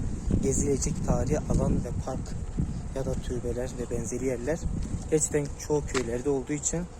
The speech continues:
e, bu alanlarda da, yani merkezde, çarşıda da tarihi bir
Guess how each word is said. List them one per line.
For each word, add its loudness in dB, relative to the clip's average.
e, -2
bu 4
alanlarda 0
da, 0
yani -6
merkezde, -4
çarşıda 0
da -4
tarihi -2
bir 0